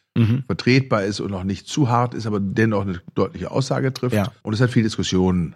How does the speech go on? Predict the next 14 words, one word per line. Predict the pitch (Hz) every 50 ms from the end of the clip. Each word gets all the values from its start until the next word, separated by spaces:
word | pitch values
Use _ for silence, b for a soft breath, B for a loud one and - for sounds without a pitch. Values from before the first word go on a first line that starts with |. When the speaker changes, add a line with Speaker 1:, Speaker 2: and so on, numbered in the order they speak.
| _ _
Speaker 2:
zur | - - -
Folge | - 90 98 110 110 107 101
gehabt. | 104 101 107 120 120 -
Und | - 90 92 87
der | 87 90 90 b b b _
zweite | - - 95 98 107 113 110 - 110 107 107 110 107 - -
Punkt | - 98 104 104 101 95
war | 98 95 95 95 95 - -
eben | 85 87 92
der | 90 85 -
Umgang | 101 104 101 98 92
mit | 92 90
den | 92 82
Uiguren. | 85 92 95 92 113 127 139 139 139 143 143 147 147